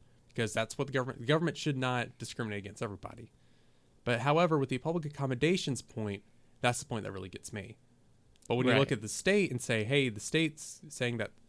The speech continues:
Speaker 1: you know, no city can pass these kind of ordinances," it's now a balance of power.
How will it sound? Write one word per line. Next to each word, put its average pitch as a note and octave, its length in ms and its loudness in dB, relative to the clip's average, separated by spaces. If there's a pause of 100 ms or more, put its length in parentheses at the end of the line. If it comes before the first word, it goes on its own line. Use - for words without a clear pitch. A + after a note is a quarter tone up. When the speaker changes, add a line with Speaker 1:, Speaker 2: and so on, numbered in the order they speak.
Speaker 1:
you C3 140 0
know, G2+ 200 -2 (160)
no C3 300 4
city A2 280 0
can F#2+ 280 -8 (140)
pass F#2 280 -4
these F#2+ 160 -12
kind F#2+ 160 -4
of F#2 80 -8
ordinances," F#2+ 600 -6 (480)
it's - 140 -8
now C#3+ 160 4
a C3 40 2
balance A#2 300 0
of - 80 -14
power. B2+ 380 -2